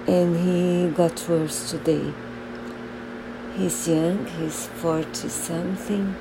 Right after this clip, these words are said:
He has two boys, less than three years old. He has a husband.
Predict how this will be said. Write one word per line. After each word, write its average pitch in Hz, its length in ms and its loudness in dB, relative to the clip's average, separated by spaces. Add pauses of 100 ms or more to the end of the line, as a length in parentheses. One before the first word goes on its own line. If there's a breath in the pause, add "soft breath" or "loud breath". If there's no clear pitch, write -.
(540 loud breath)
He 190 80 0
has 170 640 2 (340)
two - 200 -2
boys, 170 840 2 (1400)
less 175 360 6
than 180 240 0
three 185 520 0 (240)
years 170 380 2
old. 143 400 -2 (2000)
He 175 140 2
has 160 1000 -2 (3750)
a 170 100 -2
husband. 160 760 0